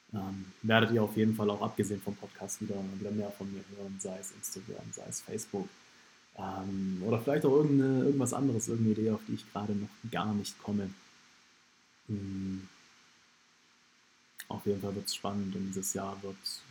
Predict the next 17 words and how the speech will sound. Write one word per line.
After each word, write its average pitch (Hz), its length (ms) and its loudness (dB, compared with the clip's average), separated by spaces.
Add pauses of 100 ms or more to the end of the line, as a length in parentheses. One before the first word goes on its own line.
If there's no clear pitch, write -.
(160)
hat 104 160 -10
schon - 140 -4
unglaublich 101 360 -4
schön 101 200 -2
angefangen, 98 600 -4
wird, - 480 -10
äh, 98 260 -12
sehr, 101 280 -2
sehr 98 180 -2
schön 107 300 -2
weitergehen, 98 460 -4
da 98 80 -4
bin 98 200 -4
ich - 80 -8
mir 104 80 0
sicher. 101 300 -6 (1800)
Ja. 95 260 -2